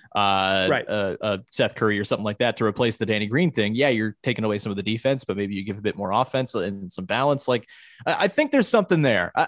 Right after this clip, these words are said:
Speaker 1: I don't know. It, it's never gonna be perfect, obviously, especially when a dumb idiot like me is using the trade machine. But
Speaker 2: <laughs>
Speaker 1: like, it, it feels like those three teams specifically kind of line up because of the Lowry thing in particular, with him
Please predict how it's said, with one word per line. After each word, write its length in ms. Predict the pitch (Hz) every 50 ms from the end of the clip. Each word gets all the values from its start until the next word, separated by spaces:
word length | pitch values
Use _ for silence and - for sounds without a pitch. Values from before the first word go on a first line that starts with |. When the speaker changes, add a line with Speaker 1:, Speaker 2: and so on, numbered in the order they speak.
| -
Speaker 1:
I 120 | 196 208 214
don't 180 | 214 208 196
know. 240 | 170 139 107 95 107
It, 100 | 139 -
it's 500 | - 143 196 208 202 196 220 214 214 196
never 280 | 220 269 277 262 254 226
gonna 160 | 233 214 190
be 80 | 156 143
perfect, 500 | - 113 127 143 147 - 180 180 - -
obviously, 720 | - 127 139 147 170 170 160 - - 175 175 180 180 151
especially 720 | 143 - - - 156 151 - - 156 156 151 151 147 139
when 160 | 127 135 135 127
a 60 | 120
dumb 240 | 110 127 123 123 120
idiot 260 | 120 131 135 127 117
like 180 | 131 123 110
me 260 | 110 110 110 117 127 131
is 120 | 120 113
using 180 | 123 120 123 120
the 60 | 110
trade 220 | - 117 117 127
machine. 340 | 147 143 - 165 175 190 190
But 320 | 147 - 117 113 113 - - 180 - - - -
Speaker 2:
<laughs> 220 | - - - 135
Speaker 1:
like, 260 | 127 127 131 127 - -
it, 200 | 170 170 - -
it 120 | 170 143
feels 560 | - - - - 185 208 220 214 202 180 147 156
like 340 | 160 160 156 147 - - - - - _ _
those 580 | - 151 123 117 143 147 156 165 165 156 139 -
three 280 | - 139 143 147 139
teams 480 | 135 - 139 135 135 127 117 113 107 -
specifically 800 | - - - 127 110 - - 139 123 127 131 123 - 123 117 107
kind 260 | - 117 117 117 117
of 80 | 107 107
line 320 | 107 107 107 104 104 104
up 220 | 104 101 95 - -
because 320 | 113 107 - - 120 117
of 80 | 113 113
the 100 | 110 104
Lowry 440 | 101 104 101 101 98 98 98 98 92
thing 240 | - - 101 98 98
in 100 | 95 98
particular, 560 | - 92 - - 101 - - 98 101 101 92
with 160 | 87 95 -
him 300 | 104 104 101 98 95